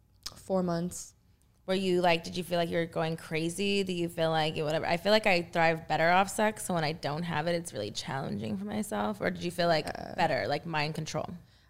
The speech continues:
Speaker 1: I felt like I didn't really notice, but when I did notice, I was like, "Holy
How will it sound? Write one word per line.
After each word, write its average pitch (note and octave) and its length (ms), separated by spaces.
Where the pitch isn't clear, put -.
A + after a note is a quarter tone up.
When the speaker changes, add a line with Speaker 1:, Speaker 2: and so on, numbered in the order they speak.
Speaker 1:
I G#3 180
felt C4+ 380
like G#3+ 720
I F#3+ 140
didn't G#3+ 280
really A3+ 200
notice, G3 1000
but F#3+ 160
when F#3+ 160
I F3+ 120
did F3+ 280
notice, G3+ 500
I F3+ 160
was E3+ 140
like, D#3+ 200
"Holy E3 400